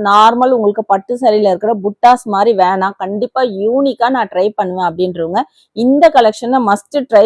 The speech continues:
பண்ணுங்க. ரொம்ப ஒரு சூப்பரான கலெக்ஷன்ஸ். ஒவ்வொன்றுமே பாத்தீங்கன்னா, சிங்கிள் கலர், சிங்கிள் டிசைன்ல கொண்டு வந்திருக்கோம். இந்த பார்டர் எல்லாம் பாத்தீங்கன்னா, உங்களுக்கு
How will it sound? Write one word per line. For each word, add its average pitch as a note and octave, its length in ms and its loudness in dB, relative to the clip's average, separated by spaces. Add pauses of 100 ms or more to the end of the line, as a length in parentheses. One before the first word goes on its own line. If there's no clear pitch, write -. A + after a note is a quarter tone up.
பண்ணுங்க. G3+ 360 0
ரொம்ப A3+ 300 0
ஒரு G3+ 180 0
சூப்பரான B3 580 0
கலெக்ஷன்ஸ். A#3+ 460 -4 (120)
ஒவ்வொன்றுமே B3 680 0
பாத்தீங்கன்னா, G#3+ 480 -4 (360)
சிங்கிள் C#4+ 540 2
கலர், C4 340 4
சிங்கிள் C4+ 440 0
டிசைன்ல A#3+ 460 0
கொண்டு G3 220 -2
வந்திருக்கோம். F3+ 420 0
இந்த F#3+ 200 2
பார்டர் A#3 360 6
எல்லாம் B3+ 260 2
பாத்தீங்கன்னா, G3+ 440 -4
உங்களுக்கு G#3 340 -6